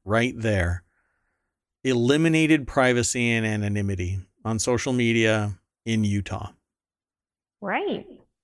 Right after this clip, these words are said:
Speaker 2: Well, and of course, if it's eliminated in Utah,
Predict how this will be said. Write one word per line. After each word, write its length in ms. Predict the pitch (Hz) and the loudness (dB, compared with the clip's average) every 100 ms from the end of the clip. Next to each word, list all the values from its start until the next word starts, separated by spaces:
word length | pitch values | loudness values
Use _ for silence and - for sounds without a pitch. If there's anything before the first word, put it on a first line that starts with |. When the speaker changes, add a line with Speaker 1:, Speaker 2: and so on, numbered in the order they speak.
| _ _ _ _ _ _ _ _ | _ _ _ _ _ _ _ _
Speaker 2:
Well, 260 | 220 240 | -2 0
and 100 | 240 | 0
of 200 | 233 233 | -2 -4
course, 380 | 240 233 233 - | -2 -2 -2 -6
if 180 | 208 208 | -6 -4
it's 180 | 202 208 | -6 -4
eliminated 720 | 180 185 214 208 196 185 175 | -4 -2 -4 -4 -4 -4 -6
in 220 | 170 156 | -6 -8
Utah, 680 | 143 190 - 190 156 151 180 | -6 -6 -4 -4 -2 -4 -6